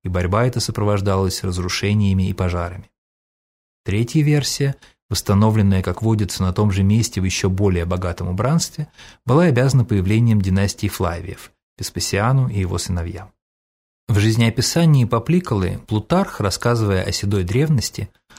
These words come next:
описывал при этом современную ему третью инкарнацию храма и сетовал, что колонны, импортированные из Афин,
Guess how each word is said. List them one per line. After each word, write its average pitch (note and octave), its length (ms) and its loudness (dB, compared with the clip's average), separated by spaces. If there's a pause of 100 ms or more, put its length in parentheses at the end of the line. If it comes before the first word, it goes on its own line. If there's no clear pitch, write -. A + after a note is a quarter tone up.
(120)
описывал D#3+ 500 0
при C3+ 140 0
этом D3+ 220 2
современную C3+ 760 4
ему A#2+ 340 4
третью A2 520 0
инкарнацию F2+ 640 -2
храма C3+ 460 0 (340)
и A2 60 -4
сетовал, A#2 460 2
что G2+ 200 -2
колонны, A#2 600 4
импортированные F#2 800 2
из F2+ 80 -2
Афин, F2+ 400 -4